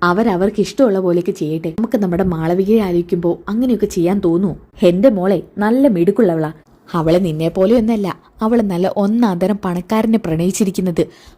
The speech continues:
അവൾ എന്തായാലും സെറ്റിൽ ആവുന്നുള്ള കാര്യം എനിക്ക് ഉറപ്പാണ്. ആ കല്യാണം ഒന്ന് ഗംഭീരായിട്ട് നടത്തി കൊടുക്കണം. അങ്ങനെയാണെന്നുണ്ടെങ്കിലേ അവളെങ്കിലും രക്ഷപ്പെടും. നീ എന്തോന്നാ ചെയ്തു വെച്ചത്? ഒന്നുമില്ലാത്തവളെ പോയി പ്രണയിച്ച്. അതിനൊക്കെ കാരണക്കാരി അമ്മയും കൂടിയല്ലേ?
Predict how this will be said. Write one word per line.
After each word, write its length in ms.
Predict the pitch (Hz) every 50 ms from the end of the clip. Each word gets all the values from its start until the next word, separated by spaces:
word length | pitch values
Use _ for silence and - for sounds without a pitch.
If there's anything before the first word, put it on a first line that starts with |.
| _ -
അവൾ 220 | 233 247 262 240
എന്തായാലും 400 | 165 156 160 175 165 165 175 175
സെറ്റിൽ 360 | 175 - 180 165 - - 233
ആവുന്നുള്ള 320 | 220 170 156 160 165 165 170
കാര്യം 340 | 165 175 165 165 165 165 170 - 190
എനിക്ക് 300 | 196 220 240 240 - 175
ഉറപ്പാണ്. 380 | 156 156 - 170 156 156 - - _ - _ _ _ _ _ -
ആ 160 | 165 160 160 -
കല്യാണം 440 | 156 143 147 160 170 175 190 202 202
ഒന്ന് 140 | 185 196 196
ഗംഭീരായിട്ട് 760 | 175 220 208 208 226 240 269 269 - 170 160 160 - 196 175
നടത്തി 260 | 151 147 165 - 226
കൊടുക്കണം. 400 | - 165 160 160 - 160 156 - - _ - - _ -
അങ്ങനെയാണെന്നുണ്ടെങ്കിലേ 840 | 160 156 151 156 190 190 185 185 196 214 208 190 185 196 208 165 - - - -
അവളെങ്കിലും 580 | 170 180 190 214 277 277 196 175 175 208 220 220
രക്ഷപ്പെടും. 500 | 165 156 - - - - - 160 143 - - _ _ _ _ _ _ -
നീ 260 | 170 175 170 196 254
എന്തോന്നാ 380 | 269 226 220 254 285 277 269 214
ചെയ്തു 280 | - 180 160 170 175
വെച്ചത്? 360 | 226 214 185 - 190 - 170 - - _ _ _
ഒന്നുമില്ലാത്തവളെ 800 | 254 269 277 285 320 320 254 180 175 180 180 185 208 202 202 190
പോയി 180 | 185 190 175 170
പ്രണയിച്ച്. 500 | 165 165 160 147 151 156 175 170 - 175 160 - - _ _ - -
അതിനൊക്കെ 400 | 165 156 160 156 170 165 220 214 214
കാരണക്കാരി 460 | 185 175 175 190 190 - 226 233 254
അമ്മയും 320 | 202 165 165 185 208 226
കൂടിയല്ലേ? 440 | 220 269 277 285 240 185 170 151